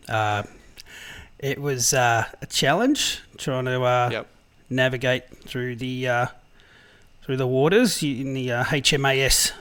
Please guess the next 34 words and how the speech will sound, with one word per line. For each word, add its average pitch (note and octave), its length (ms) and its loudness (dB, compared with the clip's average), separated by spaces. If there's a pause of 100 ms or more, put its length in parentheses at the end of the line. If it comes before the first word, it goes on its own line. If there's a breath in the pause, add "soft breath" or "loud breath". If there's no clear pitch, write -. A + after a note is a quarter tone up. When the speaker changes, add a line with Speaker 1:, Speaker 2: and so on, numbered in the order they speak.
(160)
Speaker 1:
Vuck. C#3 640 -2
Um, C3+ 480 0
but, C#3 380 4
um, C3 340 2 (720 loud breath)
yeah, B2+ 280 0
look, A#2+ 320 -6
uh, A#2 340 2
it's B2+ 240 -8
just - 200 0
good F#3+ 160 4
to D#3+ 80 4
have D3 180 4
you C3 80 -2
back C3 220 0
here, C3+ 120 -2
the B2 140 -4
steadying, B2+ 680 -4 (220)
calm B2 540 -2
influence, A#2+ 680 -6
like C#3 220 -2
Max C3 240 -4
Croker C3 360 -4
has A#2 180 -4
been A#2+ 240 -4
the A2+ 80 -4
last A2+ 260 -6
few B2 140 -6
weeks D3 280 -4
on, B2 300 -6
of A#2 160 -10
this B2 140 -8
podcast. - 580 -2
So, A#2 380 -4 (480 loud breath)
yeah, G#2 240 -6